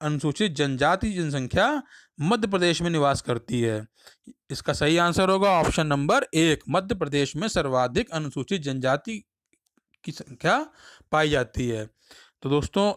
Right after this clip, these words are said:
एक पॉइंट इसमें और भी है कि किस राज्य में अनुसूचित जनजाति जो है निवास नहीं करती है, तो वो आपके ऑप्शन होंगे पंजाब और हरियाणा। ये दो राज्य ऐसे हैं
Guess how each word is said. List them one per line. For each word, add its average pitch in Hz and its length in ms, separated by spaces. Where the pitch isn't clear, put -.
एक 170 240
पॉइंट 175 200
इसमें 175 220
और 147 220
भी 180 140
है 185 180
कि 220 120
किस 254 160
राज्य 160 400
में 175 160
अनुसूचित 165 600
जनजाति 165 640
जो 143 120
है 214 260
निवास 160 420
नहीं 190 220
करती 143 400
है, 113 160
तो - 160
वो 165 200
आपके 160 280
ऑप्शन 165 380
होंगे 170 340
पंजाब 143 480
और 202 280
हरियाणा। 131 680
ये 135 160
दो 185 240
राज्य 190 360
ऐसे 151 300
हैं 190 360